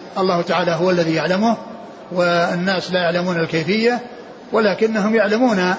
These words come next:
المعنى وأنها كلمه بكلام يسمع، لكن كيفية تكلمه هذا هو الذي لا يعلمه،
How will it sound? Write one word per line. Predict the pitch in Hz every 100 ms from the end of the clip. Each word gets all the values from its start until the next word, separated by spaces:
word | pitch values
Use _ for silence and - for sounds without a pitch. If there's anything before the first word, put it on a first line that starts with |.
| -
المعنى | 180 196 175 170 170
وأنها | 160 170 185 175 165 170 175 185 - -
كلمه | 190 185 170 160
بكلام | 170 165 175 170 165
يسمع، | 180 208 226 233 196 - - - -
لكن | 175 185 175 160
كيفية | 185 208 247 226
تكلمه | 208 185 202 202 220 226 240 277 - - - -
هذا | 196 190
هو | 185 190
الذي | 180 175 175 185 -
لا | 185
يعلمه، | 180 160 175 170 156 165